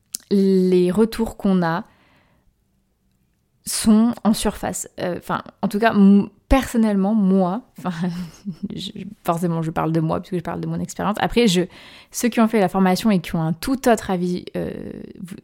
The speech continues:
vous avez complètement le droit et ça peut s'être super bien passé pour vous. Moi, je, je raconte juste, moi, comment ça s'est passé pour moi. Euh,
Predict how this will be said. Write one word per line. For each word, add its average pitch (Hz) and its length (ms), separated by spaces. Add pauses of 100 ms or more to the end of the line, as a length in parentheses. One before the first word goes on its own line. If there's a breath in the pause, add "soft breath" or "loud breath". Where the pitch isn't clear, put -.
(120)
vous 170 160
avez 160 220
complètement 208 440
le 160 100
droit 185 320
et 190 100
ça 175 180
peut 214 220
s'être - 380
super 233 440
bien 196 140
passé 185 240
pour 220 180
vous. 196 280
Moi, 208 180
je, 170 340
je 165 160
raconte 175 400
juste, 214 440 (100)
moi, 196 180
comment 185 200
ça 180 120
s'est 175 100
passé 170 240
pour 156 160
moi. 160 240 (920 loud breath)
Euh, 170 540